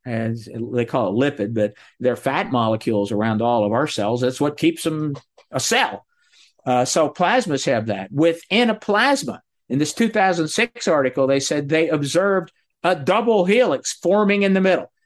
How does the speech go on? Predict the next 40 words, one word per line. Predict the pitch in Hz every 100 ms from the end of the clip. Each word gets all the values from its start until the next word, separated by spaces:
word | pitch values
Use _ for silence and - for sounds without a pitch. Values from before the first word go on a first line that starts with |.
| _
So | - 170
they | 170 180
got | 208 196
a, |
they've | 156 165 143 139
got | 180 220
a |
plasma | 202 - 240 269 269 185 160
to | 151
form | - 175 185
in | 180
the | 175
laboratory, | 180 208 202 170 - 135 120 131 - _ _ _ _ _ _
and | - 202
they | 208 214
watched | 190 214 240 269 -
a | 175
double | 165 143 226 302 285 208
helix | 202 403 427 - -
form | - 139 131 123
in | 123
the | 117
center. | - 147 104 92 _ _ _ _ -
And | 185
it | 202
began | 175 190 202 226 190
to | 160
rotate | 156 156 247 302 277 254 226
around, | 185 220 240 175 170
actually | 170 196 190 165 143
creating | - 147 147 190 185 156
the | 131
spiral, | - - 165 247 139 113
just | 127 190 254
like | 233
human | - 247 214 180
D | 196 208
N | 190
A | 208 180
does. | 120 - -